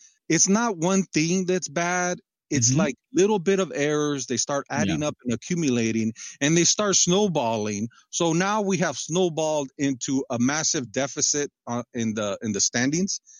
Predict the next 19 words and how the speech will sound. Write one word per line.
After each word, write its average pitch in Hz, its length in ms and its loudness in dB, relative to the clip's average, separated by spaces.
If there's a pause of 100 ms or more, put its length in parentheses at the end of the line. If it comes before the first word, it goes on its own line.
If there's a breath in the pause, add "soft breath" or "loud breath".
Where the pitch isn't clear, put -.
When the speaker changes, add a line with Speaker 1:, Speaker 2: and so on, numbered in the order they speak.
(140 loud breath)
Speaker 2:
Yeah. - 160 -4
Speaker 1:
And 135 120 2
I 196 100 0
don't 247 160 0
think 160 120 -4
we're 143 140 0
gonna 131 200 2
recover, 110 640 -4 (200)
Ale. 104 340 -2 (180)
I, 117 40 0
it, 131 360 2
it's, 139 280 0
it's, 131 240 0
we're 143 120 2
digging 160 320 0
ourselves 131 340 -2
a 120 60 0
deep 131 260 -2
hole. 131 340 0